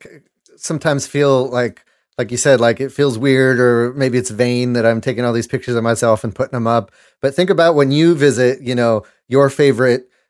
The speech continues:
authority or business coach or, or business mentor, uh, you go to their Facebook page or their LinkedIn profile, and you see those, you know,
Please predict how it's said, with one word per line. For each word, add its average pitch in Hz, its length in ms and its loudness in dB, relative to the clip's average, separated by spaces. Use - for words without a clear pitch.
authority 120 720 0
or 117 340 -2
business 117 440 -4
coach 123 460 -2
or, 113 300 -2
or 127 80 -6
business 117 420 -4
mentor, 113 600 -2
uh, 107 300 -6
you 143 140 -4
go 135 140 4
to 131 120 2
their 123 160 4
Facebook 127 480 -4
page 117 220 0
or 117 80 0
their 113 140 0
LinkedIn 117 400 -4
profile, 113 480 2
and 110 120 -2
you 120 100 -4
see 123 180 -6
those, 113 340 0
you 123 100 -6
know, 107 280 0